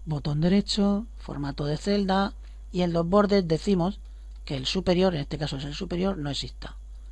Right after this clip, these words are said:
Picamos hasta que desaparezca y aceptamos, ¿vale? Bien, seguimos trabajando.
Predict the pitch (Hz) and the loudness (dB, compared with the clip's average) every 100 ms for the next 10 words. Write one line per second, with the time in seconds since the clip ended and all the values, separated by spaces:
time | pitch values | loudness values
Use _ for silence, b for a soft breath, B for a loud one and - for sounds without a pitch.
0 | b b 143 - 139 196 226 202 143 123 | b b -10 -6 -2 0 0 -2 -4 -4
1 | 127 131 147 190 - 240 262 - b b | -4 -4 -2 -2 -2 -4 -4 -8 b b
2 | b b 170 139 127 113 135 113 107 - | b b -2 -2 -4 -8 -6 -6 -8 -12
3 | - - - - - 156 254 294 - - | -14 -14 -14 -14 -4 2 2 2 -4 -14
4 | - - - - - - - - - - | -14 -14 -14 -14 -14 -14 -14 -14 -16 -16
5 | - - - - - - - b b b | -14 -14 -14 -16 -16 -16 -14 b b b
6 | b 180 156 135 b b b - - 185 | b 4 6 4 b b b -8 -2 2
7 | 214 214 208 202 185 - 175 165 156 139 | 6 6 6 6 2 0 2 2 0 -4
8 | 120 117 - | -6 -8 -10